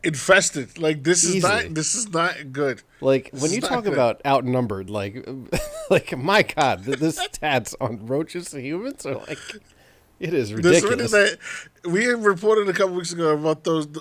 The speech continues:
Speaker 1: the swarm of, uh, it's like moths. that
Speaker 2: Oh, yeah, yeah, I remember
Speaker 1: all
Speaker 2: hearing
Speaker 1: over,
Speaker 2: about that,
Speaker 1: that
Speaker 2: yeah.
Speaker 1: all over. They tell you that, they tell you, they encourage you to kill them <laughs> because there's just too many of them.
Speaker 2: <laughs> Yeah.
Speaker 1: I saw, w-, I saw, since that story, since we broke that story,
Speaker 2: Mm-hmm.
Speaker 1: I've seen one.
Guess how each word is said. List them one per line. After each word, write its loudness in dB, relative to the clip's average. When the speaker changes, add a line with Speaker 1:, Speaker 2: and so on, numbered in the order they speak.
Speaker 1:
the -10
swarm 0
of, 0
uh, 4
it's -4
like 4
moths. 0
that 8
Speaker 2:
Oh, 8
yeah, 4
yeah, 6
I 6
remember 2
Speaker 1:
all 6
Speaker 2:
hearing 6
Speaker 1:
over, 4
Speaker 2:
about 0
that, 2
Speaker 1:
that 6
Speaker 2:
yeah. 8
Speaker 1:
all 6
over. 4
They 0
tell 4
you 4
that, 4
they 2
tell 4
you, 4
they 6
encourage 2
you 2
to -2
kill 0
them -6
<laughs> -4
because 0
there's 2
just 0
too -4
many -2
of -6
them. -10
Speaker 2:
<laughs> -14
Yeah. -2
Speaker 1:
I 6
saw, 8
w-, 4
I 6
saw, 4
since 2
that 2
story, 4
since -2
we -2
broke 0
that 2
story, 0
Speaker 2:
Mm-hmm. -6
Speaker 1:
I've 2
seen -2
one. -4